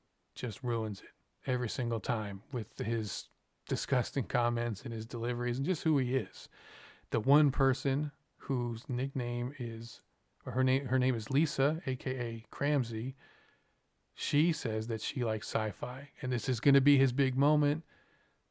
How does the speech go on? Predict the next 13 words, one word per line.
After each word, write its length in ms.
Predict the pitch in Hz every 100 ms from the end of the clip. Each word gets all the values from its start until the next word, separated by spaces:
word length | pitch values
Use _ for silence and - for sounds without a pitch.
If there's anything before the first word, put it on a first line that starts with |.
| _ _ -
But 140 | 120
then 140 | 123 113
she 200 | - 120
mentions 420 | 117 107 123 110
dragons, 720 | - 131 127 123 120 117 -
and 140 | 120 104
his 240 | 117 113
rigidity 540 | 113 107 131 131 127 123
and 100 | 113
his 80 |
closed-mindedness 800 | - 131 117 120 127 127 123 110
kicks 320 | - 120 -
in. 240 | 127 123